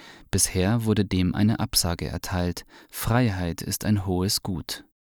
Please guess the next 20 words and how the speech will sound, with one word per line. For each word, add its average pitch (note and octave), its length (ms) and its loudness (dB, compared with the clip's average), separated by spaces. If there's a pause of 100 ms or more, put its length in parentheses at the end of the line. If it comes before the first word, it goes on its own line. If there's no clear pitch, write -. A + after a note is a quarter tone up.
(400)
Ein A#2 200 6
Blick C3+ 180 0
nach G#2+ 220 -2
Russland F2+ 420 0
sei F2+ 200 0
daher F#2+ 360 0
auch F#2+ 140 -4
jenen G2+ 360 6
empfohlen, A2 600 2
die G2+ 100 4
nicht A2+ 320 2
müde G#2+ 320 6
werden, A2+ 320 2
in G#2 160 0
Russland A2+ 580 0
einen G#2+ 260 4
autoritären G#2 840 -2
Staat - 340 0
zu F2 140 -2
sehen, F2 380 0